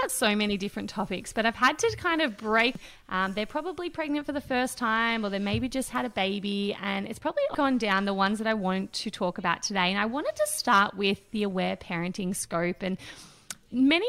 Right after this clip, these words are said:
women listening to this podcast may never have heard of aware parenting, honestly, not even on their radar.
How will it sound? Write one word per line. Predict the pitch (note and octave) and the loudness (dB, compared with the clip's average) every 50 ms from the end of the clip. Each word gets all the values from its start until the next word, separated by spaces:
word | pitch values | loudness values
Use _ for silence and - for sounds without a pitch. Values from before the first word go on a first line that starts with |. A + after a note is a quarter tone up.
| C5 A#4+ | 2 2
women | E4 D4 C4 C4 B3+ A#3+ A3+ | 2 4 4 4 4 4 2
listening | A3+ A#3+ - - B3+ B3 | 2 0 0 0 -2 0
to | - B3 G#3+ | 0 -2 -2
this | A3+ G#3 - | -2 -4 -4
podcast | - - G3+ G3+ - - G3 G3+ - | -2 -2 -2 -2 -2 -4 -6 -4 -4
may | G#3+ G3+ G3 G3+ | -4 -2 -2 -2
never | G3 G3 G3+ G3+ A#3+ A3+ | -2 -2 -2 -4 -4 -4
have | F#3 A3 G3+ | -4 -6 -6
heard | F3+ E3+ - E4 G#4+ A#4 G#4 | -2 0 2 2 2 2 0
of | C4+ | -2
aware | A#3+ G3 F#3+ F#3 F3+ | -2 0 0 0 0
parenting, | F#3 - F#3+ F#3 F3+ F3+ F#3 F3+ - G#3 F#3+ G3 G3 G3 | -2 -2 -2 -2 0 -2 -2 -2 -4 -4 -2 -2 0 0
honestly, | C4 C4+ C#4+ C#4+ - D#4 C4+ | 2 0 0 0 0 0 0
not | B3 A#3+ - - | 0 0 0 -2
even | A3+ A#3 G#3+ A3 | -2 -2 -2 -2
on | G#3+ G#3+ G#3 | 0 0 0
their | G3+ F#3 F3 | 0 0 0
radar. | D#3 F3+ F#3 C#4 D#4+ - D#3 - - | 0 0 0 0 0 -2 -2 -4 -6